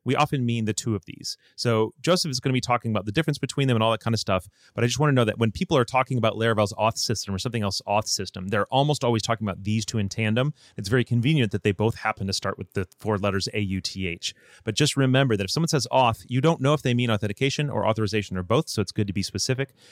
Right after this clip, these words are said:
And during the span of this, this conversation, we will try to be specific about which one we're talking about.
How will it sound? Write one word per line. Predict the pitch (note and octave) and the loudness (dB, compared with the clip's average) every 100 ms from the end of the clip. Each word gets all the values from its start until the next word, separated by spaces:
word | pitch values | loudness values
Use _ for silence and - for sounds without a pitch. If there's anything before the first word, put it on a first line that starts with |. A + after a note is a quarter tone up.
| - | -6
And | B2 A#2+ A2+ | 0 0 2
during | C#3 C3+ | 0 2
the | |
span | A#2+ D3+ C#3+ | 0 0 2
of | |
this, | A#2+ D3 - | 2 -2 0
this | C3+ C#3+ | -2 0
conversation, | - A2 G2 G2+ - G#2 | -2 -2 -2 -4 -2 -2
we | G#2+ | 0
will | G#2 G#2+ | 0 -4
try | - A2+ A#2 | 0 2 4
to | A2 | 2
be | G2+ F#2+ G#2+ | 0 0 -2
specific | - G#2 - A2 | -2 -4 -2 -2
about | G2 F#2+ | -2 -2
which | F#2 - | -4 -8
one | F2+ | -8
we're | |
talking | F2 F2+ - - | -6 -8 -8 -10
about. | - | -12